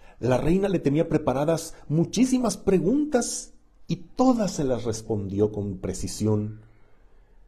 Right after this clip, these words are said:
No hubo una sola que le dejara sin contestar.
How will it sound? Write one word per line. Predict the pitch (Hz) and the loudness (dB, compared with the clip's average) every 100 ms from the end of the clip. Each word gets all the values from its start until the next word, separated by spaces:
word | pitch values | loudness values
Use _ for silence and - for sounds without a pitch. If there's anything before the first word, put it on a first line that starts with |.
| _ | _
No | 107 113 | -2 4
hubo | 131 113 | 4 4
una | 110 139 170 123 | 0 -2 -4 -4
sola | - 165 101 | -2 -2 -4
que | - | -6
le | 80 | -6
dejara | 78 - 78 73 | -6 -10 -12 -12
sin | - 76 | -12 -14
contestar. | 71 73 73 - - - | -14 -16 -14 -16 -16 -18